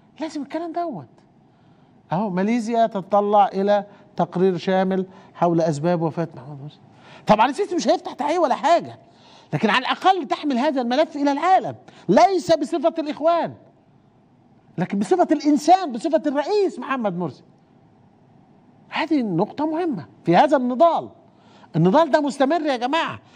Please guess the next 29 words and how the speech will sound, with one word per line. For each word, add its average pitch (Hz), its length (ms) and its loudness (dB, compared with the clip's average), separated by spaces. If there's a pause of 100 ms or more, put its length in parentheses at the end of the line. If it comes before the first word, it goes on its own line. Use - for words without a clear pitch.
(260)
احنا 233 260 2
بنتعامل 254 840 0
مع 233 160 2
وحوش 277 520 4
بشرية. 311 640 0 (480)
انت - 120 0
لو 208 100 4
شفت - 240 0
أحمد 294 300 0
موسى 294 220 -2
امبارح 262 300 0
والهستيريا 226 560 0
اللي 254 140 0
هو 269 100 0
فيها، 277 340 -4 (340)
تعرف 320 300 2
إن 269 100 -2
دي 320 140 4
هذه 311 320 2
بالضبط 262 600 0 (400)
هستيريا 339 440 2
عبد - 1000 -12
الفتاح 269 300 -4
السيسي. 330 500 -4 (1160)
هذا 302 200 4
الرجل 311 260 2
كتب 320 320 0
له 311 200 4
النص 330 600 -4